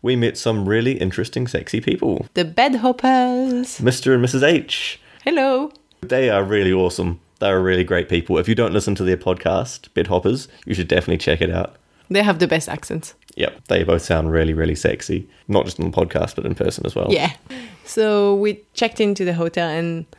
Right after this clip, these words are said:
Speaker 2: we did what we always do when we first check in into her hotel.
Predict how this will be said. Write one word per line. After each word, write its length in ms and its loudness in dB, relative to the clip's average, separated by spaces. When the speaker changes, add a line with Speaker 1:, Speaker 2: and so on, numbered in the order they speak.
Speaker 2:
we 120 0
did 220 0
what 180 2
we 140 2
always 380 2
do 140 0
when 180 2
we 60 0
first 300 -6
check 260 -8
in 120 4
into 400 -2
her 160 -2
hotel. 600 -2